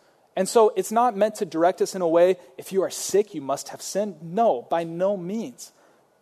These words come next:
is that, is that a correct correlation. But if we are sick, we sh-, we would be wise to examine our own hearts. And man, is there any unconfessed sin I know of in my life? I should confess that.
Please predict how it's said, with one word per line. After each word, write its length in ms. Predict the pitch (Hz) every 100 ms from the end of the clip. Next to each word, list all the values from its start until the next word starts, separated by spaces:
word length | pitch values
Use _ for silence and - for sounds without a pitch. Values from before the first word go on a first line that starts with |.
| -
is 120 | 151
that, 320 | 165 165 - -
is 120 | 151
that 240 | 165 156 156
a 100 | 147
correct 380 | - 180 175
correlation. 920 | - - 190 131 127 214 - 110 127 180 _ _ _ _ _ _ _ -
But 280 | 214 233 - - _ _ _ -
if 180 | 185 -
we 140 | 196
are 240 | 156 285 339
sick, 380 | - 160 214
we 100 | 196
sh-, 140 | 196 -
we 160 | 160 190
would 140 | 202
be 180 | 165 208
wise 500 | 165 131 143 208 214
to 80 | 190
examine 380 | 151 185 294 226
our 120 | 220
own 100 | 226
hearts. 460 | 330 359 - - - _ _ _ -
And 80 |
man, 180 | 208 247
is 140 | 143 143
there 140 | 185
any 200 | 311 233 -
unconfessed 720 | 170 214 196 165 - 190 -
sin 240 | 185 180 160
I 100 | 151
know 300 | 151 165 156
of 160 | 135 -
in 140 | 143
my 140 | 139 143
life? 420 | 143 135 - - _ _ _
I 120 | -
should 260 | - 277 220
confess 580 | - 185 - 262 226 -
that. 280 | 123 -